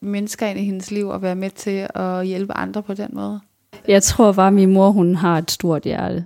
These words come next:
Speaker 2: Altså, hun kan ikke lide, hvis mennesker har det dårligt. Så hun vil rigtig gerne, øh, gerne hjælpe mennesker, der er i nød. Og hun siger også altid, at man skal behandle alle lige, fordi man ved aldrig, øh,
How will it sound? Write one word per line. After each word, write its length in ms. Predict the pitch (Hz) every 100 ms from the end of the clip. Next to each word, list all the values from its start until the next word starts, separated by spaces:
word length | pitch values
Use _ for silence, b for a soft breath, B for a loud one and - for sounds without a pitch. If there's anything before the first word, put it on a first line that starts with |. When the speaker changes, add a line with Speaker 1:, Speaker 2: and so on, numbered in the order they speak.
| -
Speaker 2:
Altså, 320 | 175 170 175 165 _
hun 200 | - 214
kan 120 | 233
ikke 140 | 226 233
lide, 180 | 226 170
hvis 220 | 170 190
mennesker 340 | 175 180 202
har 220 | 180 165
det 140 | 151 151
dårligt. 480 | 151 160 160 - -
Så 160 | 220
hun 200 | 214 208
vil 100 | 208
rigtig 340 | 208 208 175 165
gerne, 420 | 165 170 180 175
øh, 200 | 175 - - _ -
gerne 240 | 180 175
hjælpe 240 | 170 170 -
mennesker, 440 | 170 170 - 175 165 _
der 80 | 165
er 120 | 160
i 60 | 170
nød. 400 | 170 175 180 233 -
Og 80 | 190
hun 160 | 185 175
siger 280 | 208 202
også 260 | 180 175 -
altid, 360 | 185 175 - 180
at 60 |
man 240 | 175 170 170
skal 460 | - 175 156 - 175
behandle 440 | 175 185 196 175
alle 400 | 175 165 175 180 - b b b b
lige, 280 | 185 196 202
fordi 240 | - 196
man 240 | 185 180 180
ved 200 | 202 170
aldrig, 380 | 165 170 185 180 b b -
øh, 360 | 180 170 160